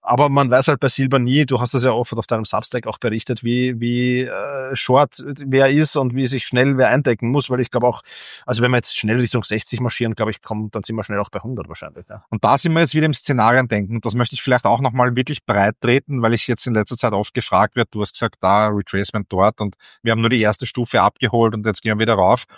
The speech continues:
Speaker 2: Und man muss das bitte immer, und da pflichtet mir der Thomas sicher bei, das sind keine Prognosen, das sind Szenarien. Man muss immer in Wahrscheinlichkeiten denken an der Börse.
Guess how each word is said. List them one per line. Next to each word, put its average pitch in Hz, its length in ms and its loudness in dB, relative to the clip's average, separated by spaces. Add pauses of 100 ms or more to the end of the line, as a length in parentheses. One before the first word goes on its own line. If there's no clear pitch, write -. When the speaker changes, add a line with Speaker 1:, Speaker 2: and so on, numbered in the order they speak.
(300)
Speaker 2:
Und 123 240 -2 (320)
man 127 160 0
muss 160 140 -4
das - 140 -10
bitte - 260 -6
immer, 151 300 2
und 127 120 -4
da 127 220 2 (160)
pflichtet 127 320 -2
mir 120 60 0
der 113 100 0
Thomas 113 300 -4
sicher 151 220 -2
bei, 104 200 2 (360)
das - 140 -4
sind 160 160 0
keine 143 240 0
Prognosen, 113 600 -2
das - 160 -8
sind 123 140 -2
Szenarien. 110 760 0
Man 101 140 -2
muss 139 220 -4
immer 165 220 -2
in 151 100 -4
Wahrscheinlichkeiten 120 720 -2
denken 101 320 -6
an 95 80 -6
der 87 80 -4
Börse. 87 340 -6